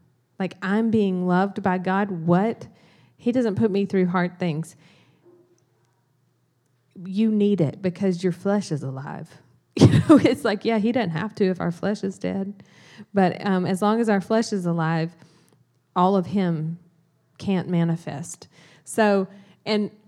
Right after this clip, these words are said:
and our flesh is where that bitter root springs up. It's in our flesh. Like, the spirit doesn't have bitterness. So there's no room for that when, when we, um, are dead.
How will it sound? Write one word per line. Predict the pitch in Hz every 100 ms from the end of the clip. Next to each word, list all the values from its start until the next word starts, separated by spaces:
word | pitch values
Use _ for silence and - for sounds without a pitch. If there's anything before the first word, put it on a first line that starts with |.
| -
and | 220
our | 214
flesh | 208 254 247 240
is | 214 190
where | 190
that | 180 170
bitter | 180 175
root | 170 170 151 -
springs | - 185 170 170
up. | 160 127 - 180
It's | - 180 -
in | 180 208 208
our | 175 165
flesh. | - 214 156 113 -
Like, | 185 190
the | 180
spirit | - - 294 -
doesn't | 202 180 160
have | 165 190 170
bitterness. | 151 165 165 147 - - _ _ _ _ _ _ _ _
So | - - 202
there's | 202 202 208
no | 208 196 -
room | - 196 220
for | 196 170
that | 135 135 - -
when, | 175 170 160 - - 233
when | 175 165 165
we, | 170 165 165
um, | 160 143 139 135 156 _ _ _ _ _ _ _ -
are | 165
dead. | 160 143 143